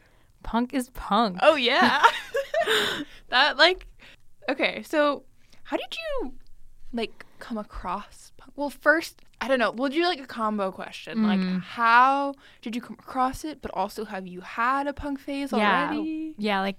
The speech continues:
Speaker 1: it, basically how punk is in my life
Speaker 2: Yeah.
Speaker 1: or has been in my
Speaker 2: Yeah.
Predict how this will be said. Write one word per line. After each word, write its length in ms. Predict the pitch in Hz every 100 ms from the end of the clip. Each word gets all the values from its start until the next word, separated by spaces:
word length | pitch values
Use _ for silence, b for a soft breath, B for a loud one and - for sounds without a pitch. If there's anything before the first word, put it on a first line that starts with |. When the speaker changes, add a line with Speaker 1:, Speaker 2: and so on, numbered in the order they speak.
| -
Speaker 1:
it, 140 | 214
basically 400 | 208 240 - 226
how 380 | 202 196 190 185
punk 360 | 185 - 180 170
is 240 | 175 - -
in 180 | 240 233
my 160 | 208 190
life 320 | 175 175 185
Speaker 2:
Yeah. 320 | 214 202 160
Speaker 1:
or 40 | 185
has 300 | 208 208 190
been 180 | 196 190
in 60 |
my 120 | 185
Speaker 2:
Yeah. 400 | 180 165 180 -